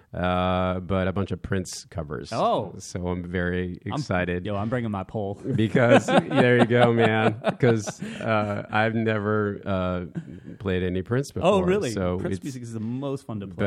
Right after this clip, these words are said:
Speaker 1: But he's a
Speaker 2: Especially as a drummer.
Speaker 1: Man. Yeah, right on.
Speaker 2: Mm.
Speaker 1: Yeah. So I'm excited about that.
Speaker 2: And where can people get tickets for that?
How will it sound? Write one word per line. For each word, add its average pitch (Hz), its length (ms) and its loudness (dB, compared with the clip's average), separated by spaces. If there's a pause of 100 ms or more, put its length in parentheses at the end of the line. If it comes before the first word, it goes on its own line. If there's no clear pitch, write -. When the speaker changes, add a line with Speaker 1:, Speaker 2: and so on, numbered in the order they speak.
(100)
Speaker 1:
But 92 40 -4
he's 95 400 -4
a 87 320 -6
Speaker 2:
Especially 185 380 -6
as 123 100 -6
a 110 60 -6
drummer. 104 520 -10
Speaker 1:
Man. 95 540 -4 (440)
Yeah, 107 200 -2 (320)
right 104 180 0
on. 98 200 -2
Speaker 2:
Mm. 180 160 -4 (360)
Speaker 1:
Yeah. 104 240 -2 (280)
So 110 340 0 (280)
I'm 107 100 -4
excited 110 480 -4
about 98 260 -2
that. 107 140 2
Speaker 2:
And 117 100 4
where 151 140 4
can 170 120 -2
people 156 220 -2
get 135 260 -2
tickets - 680 -8
for 117 80 -8
that? 95 260 -6